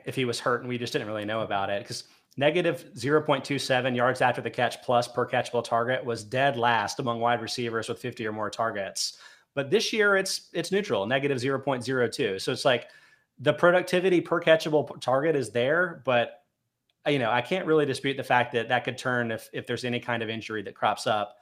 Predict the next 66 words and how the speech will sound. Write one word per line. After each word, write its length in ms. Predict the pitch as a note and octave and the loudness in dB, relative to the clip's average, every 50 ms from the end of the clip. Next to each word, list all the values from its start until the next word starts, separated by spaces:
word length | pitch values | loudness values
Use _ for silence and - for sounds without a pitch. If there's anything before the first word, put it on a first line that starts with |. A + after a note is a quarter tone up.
| _ _ _ _ | _ _ _ _
Seems 340 | - - D#3+ D#3 D#3 C#3+ - | -4 0 2 2 2 4 4
likely 260 | C#3+ C#3 C3 - C#3 | 4 2 2 2 0
to 80 | B2 A#2 | 0 2
happen 280 | A#2 A#2+ - - A#2+ | 2 2 0 0 -4
in 60 | A#2 | -4
the 40 | A2 A2+ | -4 -4
long 180 | A2+ G#2+ G#2+ | -4 -4 -4
term, 340 | G2 - C#3 A#2+ A2+ A2 G2+ | -2 -2 0 0 0 -2 -4
but 180 | G2 G#2+ G#2 C3 | -4 -4 -2 0
maybe 200 | D#3 F#3+ G3 G3 | -2 -2 -2 -2
benefit 360 | E3+ G3 G3+ G3 G3+ G3 D#3 | -2 0 0 2 0 0 2
while 180 | F#3 F#3 F#3 | 4 4 4
you 80 | F3+ F3 | 4 2
can 280 | F3 - F#3 F#3+ F#3 F3+ | 0 -2 -2 -2 -2 -2
from 160 | F#3 F3 F3 | -4 -4 -4
a 40 | F#3+ | -2
D 120 | F3+ F3+ | -2 -2
F 100 | F3+ F3 | 0 0
S 120 | F3+ G3 | 0 0
perspective. 460 | G3 - A#2 - - G2+ F#2+ - A2+ A#2+ | -2 -4 -8 -4 -4 -6 -4 -4 -2 0
I 100 | C3+ D3+ | 2 2
don't 120 | E3 C3+ | 2 0
know. 260 | G2+ G2+ G2 G2+ - _ _ _ _ _ - | -2 -2 -4 -4 -8 _ _ _ _ _ -10
I 60 | - | -6
think 160 | C3+ F3+ F3 D#3+ | -4 -4 -2 2
maybe 200 | D#3+ D#3+ D3 D3 | 0 2 2 2
we're 140 | C#3 C3+ | 0 0
taking 340 | B2+ - C3 B2 G#2+ B2 A2+ | 0 0 -2 -2 -2 -4 -6
a 60 | G#2 | -6
risk. 400 | G2+ G2+ F#2+ E2+ E2 - - - - - _ _ _ _ _ _ _ _ _ _ _ _ _ _ _ _ _ _ - | -4 -4 -4 -4 -4 -6 -8 -10 -12 -18 _ _ _ _ _ _ _ _ _ _ _ _ _ _ _ _ _ _ 4
All 100 | D#3 D#3 | 8 8
right. 180 | C3+ G2 - - - - - _ _ _ _ _ _ _ - | 8 6 4 -4 -14 -20 -20 _ _ _ _ _ _ _ 4
Couple 220 | - F3+ - G#3+ | 4 4 6 6
more 120 | G3+ G#3 | 4 4
games 220 | F#3 F3+ F#3 F3+ - | 6 6 4 2 2
to 80 | E3 | 0
hit 140 | C#3 E3 E3 | 0 2 4
on 160 | E3 E3 D#3+ | 4 4 4
here. 200 | D3 D#3 D#3+ D#3+ | 4 4 6 6
We 120 | D#3+ D3 C#3+ | 6 4 2
did 180 | C3 B2 D#3+ | 2 2 2
the 40 | D#3+ | 2
Sunday 240 | D#3 - E3 D3+ D3+ | 4 2 2 2 4
night 200 | D3 C#3+ C#3 C3 | 4 2 2 2
game, 280 | C3 C#3 C#3 C#3 C3+ B2 | 0 0 2 2 2 0
the, 120 | A#2+ A#2+ A#2+ B2 | 0 -2 -2 -4
the 60 | B2 | -6
big 260 | - - D#3 D3+ C#3+ | 0 2 2 2 4
time 240 | - D3+ C#3+ C#3 B2+ | 4 2 2 2 2
game 200 | A#2 C3+ C3 B2+ | 0 -2 -2 -2
of 100 | A#2+ A#2 | -2 -2
the 80 | B2 | -2
week 240 | A#2+ A#2+ B2 B2 B2 | -2 -2 -2 -4 -4
for, 180 | - B2 A#2 G#2+ | -4 -4 -4 -4
for 180 | - B2+ A#2 | -2 -4 -6
real 220 | A2 A#2 B2+ B2 A#2+ | -2 -2 0 0 0
world 300 | A#2 A#2 A#2 A#2 A#2 A#2 | 2 2 2 2 2 0
and 100 | G#2+ G#2 | -2 0
probably 260 | - C#3 C3 C3 C3 | 2 2 2 2 0
for 140 | A#2+ - A#2 | -4 -4 -8
some 180 | - - B2 | -6 -6 -6
of 120 | A#2 G#2+ G2+ | -6 -6 -6
your 80 | G#2 | -8
fantasy 340 | G2+ - A#2+ A#2 A2+ - - | -6 -4 -4 -4 -4 -6 -8
matchups 400 | A2 G#2+ G#2+ - - G#2+ G#2 - | -8 -8 -8 -6 -8 -8 -8 -8
too. 380 | - - C#3 C3 C3 B2+ B2 | -6 -4 -2 0 0 -2 -2